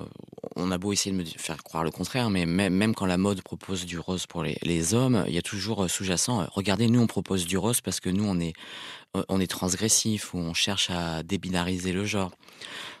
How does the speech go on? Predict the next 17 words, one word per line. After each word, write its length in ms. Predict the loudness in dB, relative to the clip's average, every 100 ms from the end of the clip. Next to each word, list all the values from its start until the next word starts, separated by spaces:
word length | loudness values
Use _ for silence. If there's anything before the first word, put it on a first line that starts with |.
| -6
Et 100 | -4
puis, 140 | 0
dans 80 | 2
la 100 | 4
réalité, 640 | 4 2 2 0 2 4 2
autant 240 | 0 0
on 20 |
va 120 | 0
trouver 200 | -2 -4
facilement, 520 | -2 0 0 0 0 0
euh, 180 | 0
une 120 | -2 -4
chemise, 680 | -2 0 2 2 2 0
une 80 | -4
chemisette, 680 | -4 -4 -4 -2 -2 -2 -4
un 60 |
t-shirt, 640 | -8 -4 -2 -2 -4 -4